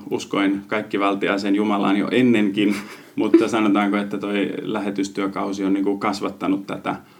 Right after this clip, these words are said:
uskoa siis niin kuin kertakaikkiseen kaikkivaltiaaseen Jumalaan, että tota,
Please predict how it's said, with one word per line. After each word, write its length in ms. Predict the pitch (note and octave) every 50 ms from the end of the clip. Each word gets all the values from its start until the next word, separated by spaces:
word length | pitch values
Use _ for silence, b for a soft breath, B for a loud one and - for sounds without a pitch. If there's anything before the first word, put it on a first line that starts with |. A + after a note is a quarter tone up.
| b b b b -
uskoa 440 | - G#2 G2+ - - - F#2 F2 F#2
siis 160 | G2 F#2+ G2+
niin 100 | G2+ -
kuin 120 | G2 G2
kertakaikkiseen 880 | - A#2+ A#2 - - F#2+ G2 - - - - - - - - G#2 - -
kaikkivaltiaaseen 1000 | - - D#3 - - - - - - - - - - - - - - - - -
Jumalaan, 480 | - - - - - - - - - -
että 260 | - - - F#2+ -
tota, 240 | - - - D#2+